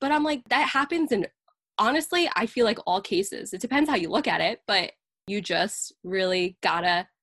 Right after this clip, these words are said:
also have that mindset of, you know, keep going, stay positive. But even when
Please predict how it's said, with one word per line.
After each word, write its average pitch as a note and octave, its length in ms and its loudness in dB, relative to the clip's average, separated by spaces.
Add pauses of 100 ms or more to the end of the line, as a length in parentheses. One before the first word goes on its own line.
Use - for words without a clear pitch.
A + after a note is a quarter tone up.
(260)
also B3+ 220 4
have B3+ 180 2
that G3+ 160 2
mindset E3 520 -4
of, E3 160 -10 (360)
you G3 100 -2
know, E3 280 -6 (720)
keep F#3 220 -10
going, F#3+ 500 2 (200)
stay F#3+ 320 0
positive. F#3 480 0
But A3 320 2 (220)
even A#3+ 320 0
when G#3 380 0